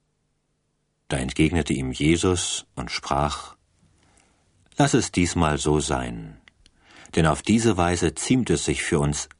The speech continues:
alles auszuführen, was gerecht ist." Da hörte er auf, ihn abzuhalten.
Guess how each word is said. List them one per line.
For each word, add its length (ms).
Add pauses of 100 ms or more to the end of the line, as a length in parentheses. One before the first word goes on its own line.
alles 360
auszuführen, 840
was 180
gerecht 400
ist." 400 (1700)
Da 180
hörte 300
er 220
auf, 520
ihn 180
abzuhalten. 760